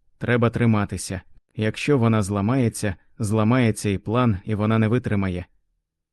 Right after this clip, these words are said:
Ще кілька годин, ще кілька пунктів у голові, і все безпечно.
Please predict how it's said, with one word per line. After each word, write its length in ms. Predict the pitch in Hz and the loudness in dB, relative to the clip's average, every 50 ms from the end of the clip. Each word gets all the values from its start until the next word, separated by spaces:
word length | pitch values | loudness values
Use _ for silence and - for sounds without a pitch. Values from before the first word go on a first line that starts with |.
| _ _ _ _ _ | _ _ _ _ _
Ще 180 | - - 117 | -8 -6 -6
кілька 340 | - - 123 117 - - 107 | -2 0 0 0 2 0 0
годин, 360 | 98 101 104 101 127 127 113 | 0 0 2 2 4 2 2
ще 180 | - - - 104 | 2 0 -4 -4
кілька 300 | - 113 104 101 - 98 | -2 -4 -4 -2 -4 -6
пунктів 520 | - - 120 120 113 98 - - 104 - | -2 0 0 2 2 0 -2 -6 -4 -4
у 60 | 104 95 | -4 -2
голові, 460 | 90 101 98 101 101 127 127 110 120 - _ _ | -2 -2 -2 0 0 0 0 0 -2 -8 _ _
і 120 | 107 101 | -6 -6
все 420 | 90 - - - 127 131 123 101 - | -6 -6 -8 -4 -2 0 0 -2 -2
безпечно. 720 | 95 101 110 - - - 113 107 - - - 104 90 85 | -2 -4 -4 -4 -2 -2 -2 -2 -2 -4 -6 -6 -6 -8